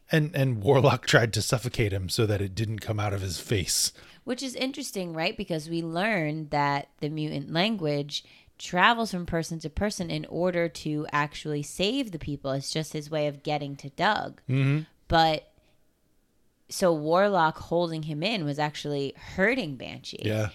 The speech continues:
Speaker 1: right.
Speaker 2: But Warlock didn't know. But I do love Warlock, and I do love that he was like, "I'm just gonna try to sacrifice myself to save you all."
Speaker 1: 'Cause he
Speaker 2: Even
Speaker 1: loves
Speaker 2: though,
Speaker 1: him.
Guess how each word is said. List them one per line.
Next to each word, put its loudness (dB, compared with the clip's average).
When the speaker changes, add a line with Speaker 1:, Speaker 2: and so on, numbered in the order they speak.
Speaker 1:
right. 2
Speaker 2:
But 0
Warlock -2
didn't -8
know. -2
But -2
I 0
do -6
love 0
Warlock, -2
and -4
I -2
do -6
love -2
that -6
he -8
was -12
like, -4
"I'm -4
just -10
gonna -4
try -4
to -6
sacrifice -6
myself -2
to -6
save -2
you -2
all." 6
Speaker 1:
'Cause 6
he 6
Speaker 2:
Even 6
Speaker 1:
loves 6
Speaker 2:
though, 4
Speaker 1:
him. -4